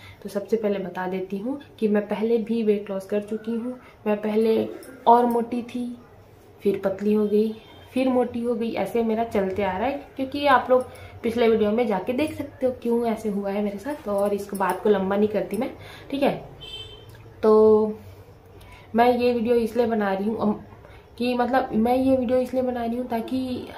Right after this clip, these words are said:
जो मैं लाइव अपना जर्नी जो स्टार्ट की हूँ ना, वो आप लोग लाइव देख सकें और मैं,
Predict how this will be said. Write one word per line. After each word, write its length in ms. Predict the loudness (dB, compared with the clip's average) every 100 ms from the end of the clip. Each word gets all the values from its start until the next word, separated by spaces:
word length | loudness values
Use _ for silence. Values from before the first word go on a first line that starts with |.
| -18 -8 2
जो 120 | 4
मैं 140 | 6
लाइव 520 | 6 6 4 2 -2 -16 -20 -20 -8
अपना 240 | -4 2 4
जर्नी 600 | 6 6 4 2 -2 -4 -6
जो 160 | -2 0
स्टार्ट 360 | 0 0 0
की 100 | -2
हूँ 120 | -8 -4
ना, 100 | -2
वो 180 | 0
आप 220 | 0 0 0
लोग 120 | 2
लाइव 240 | 4 4
देख 220 | 4 2
सकें 240 | 0 -8 -4
और 180 | 0 2
मैं, 180 | 2